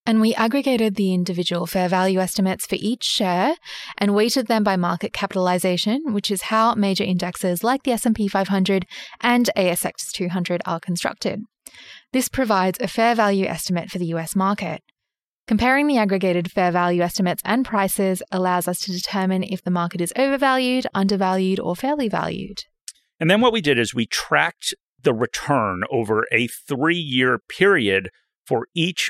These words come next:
Speaker 2: monthly fair value estimate. So guess what? Returns were higher when the market was deemed to be undervalued than when it was overvalued. And the outperformance was point seven six percent a year.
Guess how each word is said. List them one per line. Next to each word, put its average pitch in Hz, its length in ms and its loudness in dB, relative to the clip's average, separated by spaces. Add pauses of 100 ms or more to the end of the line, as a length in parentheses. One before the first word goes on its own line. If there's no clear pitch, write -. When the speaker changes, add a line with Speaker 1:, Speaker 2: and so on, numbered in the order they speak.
Speaker 2:
monthly 113 760 0
fair 101 260 0
value 135 420 2
estimate. - 460 -4 (720)
So 110 540 2 (240)
guess 127 260 4
what? 87 240 0 (240)
Returns 139 720 0
were 139 240 0
higher 139 800 2
when 135 160 0
the 131 80 2
market 104 380 0
was 120 160 -2
deemed 98 380 -2
to 104 100 -4
be 95 260 -8
undervalued 131 920 2 (320)
than 131 140 4
when 98 120 2
it 98 100 -2
was 98 240 -2
overvalued. 107 840 2 (400)
And 127 140 4
the 127 80 6
outperformance 120 760 2
was 98 140 -4
point - 380 -6
seven 139 380 2
six - 320 -4
percent 92 540 -4
a 110 80 -2
year. 165 380 0